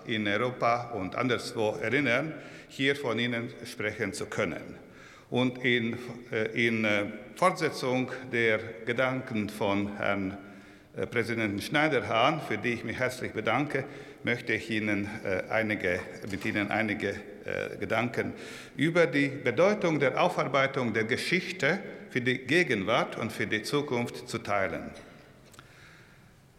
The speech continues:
Die Geschichte des zwanzigsten Jahrhunderts war geprägt von einer durch die Großmächte verursachten Gewalt.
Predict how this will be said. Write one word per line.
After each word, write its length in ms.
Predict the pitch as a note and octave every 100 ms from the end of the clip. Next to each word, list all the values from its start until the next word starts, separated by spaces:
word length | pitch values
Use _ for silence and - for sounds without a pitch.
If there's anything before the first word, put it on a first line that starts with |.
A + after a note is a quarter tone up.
| - - -
Die 60 |
Geschichte 460 | F3 - A#3+ A#3 F#3
des 200 | F3 -
zwanzigsten 520 | F3+ G#3+ G3+ - E3+
Jahrhunderts 640 | D#3 D#3+ D3 F#2+ D#2 -
war 100 | C3
geprägt 500 | C3+ D3 D#3 F#3 G#3
von 180 | - C3
einer 240 | C3+ C#3 B2
durch 160 | C3
die 140 | - -
Großmächte 640 | B2 F#3 - E3+ D3+ C#3
verursachten 680 | - B2 C#3+ C#3+ C3+ - A2+
Gewalt. 560 | A2 G#2 F2 - -